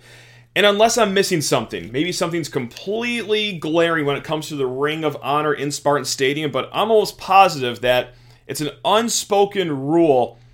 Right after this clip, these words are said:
that you have to be in the College Football Hall of Fame to have your name in the Ring of Honor. I believe everyone up there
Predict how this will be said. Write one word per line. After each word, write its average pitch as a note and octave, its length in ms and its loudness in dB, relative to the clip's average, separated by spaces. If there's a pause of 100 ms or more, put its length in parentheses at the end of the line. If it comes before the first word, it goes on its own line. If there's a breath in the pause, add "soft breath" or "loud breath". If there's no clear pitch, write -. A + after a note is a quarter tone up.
(120 soft breath)
that D3 160 0
you G3+ 140 -4
have G3 260 0
to F3+ 80 -10
be F3 220 -4
in D#3+ 80 -4
the C#3+ 80 -4
College D3+ 480 -2
Football D3+ 460 -2
Hall C#3 220 0
of C3+ 80 -2
Fame C#3 200 -6
to B2+ 40 -4
have C3+ 380 -4
your C3+ 380 -2
name C3 260 -4
in C3+ 380 -4
the B2+ 160 -6
Ring B2 240 -6
of A#2 120 -8
Honor. A2+ 220 -2
I G#2 100 -2
believe A#2 440 -4
everyone C3+ 420 -2
up C3 200 -4
there A2 280 -4